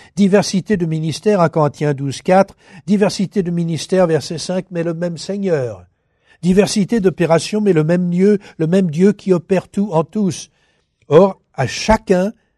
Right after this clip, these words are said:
la manifestation de l'Esprit est donnée pour l'utilité commune. À nouveau, nous, nous faisons tous partie d'un corps.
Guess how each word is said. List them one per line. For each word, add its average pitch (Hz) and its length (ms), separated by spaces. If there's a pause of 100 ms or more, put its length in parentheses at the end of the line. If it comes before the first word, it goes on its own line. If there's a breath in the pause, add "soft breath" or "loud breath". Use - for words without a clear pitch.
(280)
la 110 100
manifestation 196 880
de 175 80
l'Esprit 180 480
est 180 60
donnée 175 320
pour 170 300
l'utilité 220 760
commune. 196 460
À 151 80
nouveau, 175 320 (180 loud breath)
nous, 202 120 (260)
nous 196 80
faisons 190 340
tous 226 280
partie 202 440
d'un 170 200
corps. 135 560